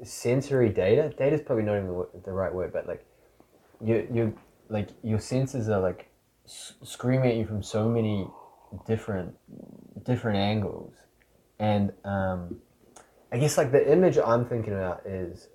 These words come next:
um, like, one that, like, when you're actually in the mountains, the, the beauty is, is so much more than,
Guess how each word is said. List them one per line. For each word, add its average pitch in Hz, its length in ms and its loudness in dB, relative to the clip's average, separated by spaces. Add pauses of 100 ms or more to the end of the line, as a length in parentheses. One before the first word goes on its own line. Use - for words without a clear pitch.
(140)
um, 92 340 -10 (1200)
like, 110 200 2 (460)
one 139 440 6
that, 143 140 2
like, 113 200 0
when 123 160 2
you're 117 140 6
actually 160 480 0
in 113 180 -2
the 120 80 0
mountains, 98 760 -4 (1400)
the, 117 220 0
the 120 140 2
beauty 139 680 4
is, 113 320 4
is 107 140 -6
so 117 260 4
much 110 320 0
more 104 340 2
than, 92 460 -4